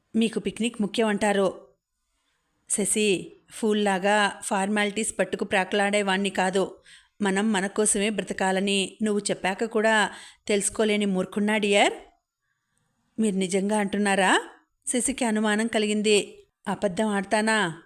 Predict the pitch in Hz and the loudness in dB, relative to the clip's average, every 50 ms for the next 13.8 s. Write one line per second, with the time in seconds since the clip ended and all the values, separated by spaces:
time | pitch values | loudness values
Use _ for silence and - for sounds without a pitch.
0 | _ _ _ - 190 185 190 185 185 202 214 226 214 190 185 196 - 220 214 214 | _ _ _ -4 -2 0 0 0 2 2 2 2 0 0 0 0 0 0 0 0
1 | 220 208 190 170 - - - - _ _ _ _ _ _ 233 220 208 202 208 202 | 2 2 2 0 -2 -6 -14 -20 _ _ _ _ _ _ 0 2 2 2 2 2
2 | 202 190 190 - - 180 175 175 196 196 208 220 214 214 190 196 185 185 185 240 | 0 0 0 0 -2 -2 0 0 0 0 0 0 0 0 0 0 2 4 4 4
3 | 330 - - - - _ _ _ _ _ _ _ _ _ _ _ _ - 233 226 | 2 0 -6 -14 -20 _ _ _ _ _ _ _ _ _ _ _ _ -2 -2 0
4 | 226 220 - 226 208 208 220 233 226 - 208 196 185 175 214 214 214 208 208 208 | -2 -2 -2 -2 0 0 0 0 0 0 -2 -2 -2 -2 -2 0 2 2 2 2
5 | 196 190 196 - - - 247 247 240 233 220 220 220 208 214 208 190 170 160 - | 2 0 -2 -6 -4 -2 0 0 2 2 0 2 2 2 2 2 2 0 -4 -8
6 | - - _ _ _ _ - 208 190 190 202 214 226 226 220 180 - - - - | -14 -20 _ _ _ _ -4 -2 0 2 2 2 2 2 2 0 -2 -4 -4 -2
7 | 220 214 214 196 185 196 208 196 - 196 180 202 220 220 196 208 170 196 226 285 | 0 2 2 2 0 0 -2 -2 -2 0 0 0 0 2 0 -2 -2 0 0 0
8 | 381 - - - - - _ _ _ - 226 214 208 208 208 214 214 214 - - | 0 -2 -4 -12 -20 -20 _ _ _ -4 -2 -2 0 2 2 4 4 2 0 -4
9 | - - - _ _ _ _ _ _ - 196 220 208 208 202 190 208 208 214 214 | -10 -18 -20 _ _ _ _ _ _ -4 0 2 2 2 2 2 0 0 0 0
10 | 202 196 190 196 190 185 - 208 214 214 202 - 208 175 185 180 - 208 240 - | 0 2 0 0 -2 -2 -2 -2 -2 -2 0 0 0 0 0 -2 -2 -2 -2 -2
11 | 233 190 - - 220 226 226 - 226 214 208 196 180 156 - - - _ _ _ | -2 -4 -2 -2 -2 -2 -2 -2 0 2 2 2 0 -2 -6 -12 -20 _ _ _
12 | _ 214 214 196 208 208 208 208 202 202 196 202 214 220 196 196 180 175 202 196 | _ -2 0 0 2 2 2 2 2 0 0 0 0 0 2 2 0 2 2 0
13 | 208 226 233 214 208 214 214 208 208 - 202 202 240 392 - - | 2 2 2 2 2 2 2 2 2 2 2 2 2 2 0 -6